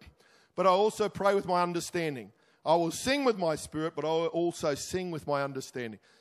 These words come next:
We had a lady show up at church only a few weeks ago, came and saw Mary at the office, and she'd been spirit-filled and spoken in tongues, but she'd been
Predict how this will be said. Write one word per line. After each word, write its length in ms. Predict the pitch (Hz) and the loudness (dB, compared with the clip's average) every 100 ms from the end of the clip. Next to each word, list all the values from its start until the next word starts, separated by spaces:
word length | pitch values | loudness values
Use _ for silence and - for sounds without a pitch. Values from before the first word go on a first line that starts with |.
| _ _ _ _ _ | _ _ _ _ _
We 140 | 190 | -2
had 80 | 202 | 0
a 40 | |
lady 220 | 165 160 156 | 0 0 0
show 200 | - 160 | -4 -4
up 100 | 139 | -4
at 120 | - | -10
church 280 | - 165 160 | -10 -6 -6
only 80 | |
a 40 | 147 | -4
few 140 | 143 | -6
weeks 240 | 143 156 160 | -6 -8 -8
ago, 340 | 131 120 135 - _ | -6 -6 -8 -16 _
came 160 | 170 165 | -6 -6
and 80 | |
saw 120 | 156 151 | -6 -4
Mary 200 | 143 143 | -2 -2
at 80 | |
the 80 | 135 | -2
office, 360 | 131 147 156 - | -2 -2 -6 -8
and 140 | 123 _ _ _ _ | -10 _ _ _ _
she'd 280 | - 226 160 _ _ - | -10 -10 -10 _ _ -6
been 180 | 202 | -4
spirit-filled 640 | 185 - 190 170 - 170 160 | -4 -2 -2 0 -2 -2 -2
and 120 | 135 | -6
spoken 500 | - 175 185 180 160 - | -2 -2 -2 -8 -12 -10
in 140 | 143 | -10
tongues, 360 | 131 156 151 123 | -2 -2 -2 -6
but 140 | 143 | -8
she'd 220 | - 214 | -8 -6
been 280 | 185 190 170 | -2 -2 -2